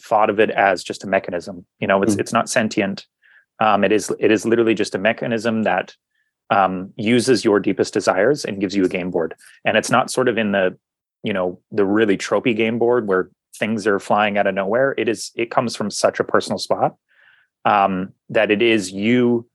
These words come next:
Speaker 1: your deepest desire coming out through you, and you don't even notice it. Um, and that, that I think is what makes that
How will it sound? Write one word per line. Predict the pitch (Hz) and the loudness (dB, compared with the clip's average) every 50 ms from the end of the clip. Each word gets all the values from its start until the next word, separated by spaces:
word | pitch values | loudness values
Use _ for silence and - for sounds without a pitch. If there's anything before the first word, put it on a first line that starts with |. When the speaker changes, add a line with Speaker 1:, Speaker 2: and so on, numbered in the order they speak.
| _ _ _ _ _ _ _ _ _ | _ _ _ _ _ _ _ _ _
Speaker 1:
your | - 110 113 127 135 135 135 139 | -8 -2 0 2 2 4 4 2
deepest | 113 113 117 110 - 107 - | 2 0 -2 -2 -4 -6 -6
desire | - 107 98 101 95 101 95 | -6 -4 0 2 4 4 2
coming | 90 - - - 123 107 101 98 | 2 -2 -4 -4 -2 -2 -2 0
out | 98 95 98 - - | 0 -2 -2 -2 -8
through | - - - 107 107 107 101 | -12 -2 0 2 4 4 2
you, | 90 90 101 107 101 92 90 | 2 2 2 2 2 2 -2
and | 87 | -4
you | 95 98 | -4 -4
don't | 104 98 | -4 -4
even | 98 87 92 87 | -4 -6 -6 -4
notice | 87 90 90 90 90 - - | -2 -2 -2 -2 -4 -6 -10
it. | - - - _ _ _ _ _ _ _ _ _ _ _ _ - | -10 -10 -12 _ _ _ _ _ _ _ _ _ _ _ _ 0
Um, | - 101 92 90 90 87 85 87 - - _ _ _ _ _ _ _ _ | 2 4 4 4 2 0 -2 -8 -10 -12 _ _ _ _ _ _ _ _
and | - 170 202 196 175 | -2 -2 -2 0 0
that, | 123 123 123 120 - - - - - _ _ _ _ _ _ _ _ _ _ _ _ _ _ _ _ _ _ _ _ _ _ - | 0 2 2 0 0 -2 -6 -16 -20 _ _ _ _ _ _ _ _ _ _ _ _ _ _ _ _ _ _ _ _ _ _ -12
that | - - 131 131 139 143 | -2 0 2 2 4 2
I | 131 | 2
think | - 120 113 | 2 0 -2
is | 98 | 0
what | 107 110 95 | 0 0 0
makes | 107 104 98 - - | 2 -2 -2 0 -2
that | - 95 98 101 - - | -2 0 0 0 -2 -6